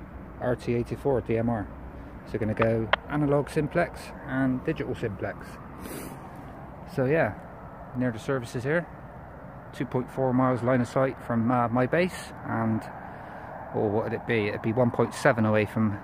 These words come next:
two E one D X Y's base. Let's give it a call first on analog. Here we go. Checkpoint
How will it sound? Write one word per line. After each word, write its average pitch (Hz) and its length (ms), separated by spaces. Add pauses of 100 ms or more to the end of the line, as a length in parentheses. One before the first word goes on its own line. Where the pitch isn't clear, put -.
(140)
two - 140
E 117 100
one 107 220
D 110 100
X - 200
Y's 104 200
base. 98 220 (100)
Let's 107 180
give 117 200
it 117 80
a - 40
call 143 440
first 165 320
on 160 300
analog. 143 340 (1400)
Here 117 100
we 120 60
go. 120 240 (4000)
Checkpoint 202 540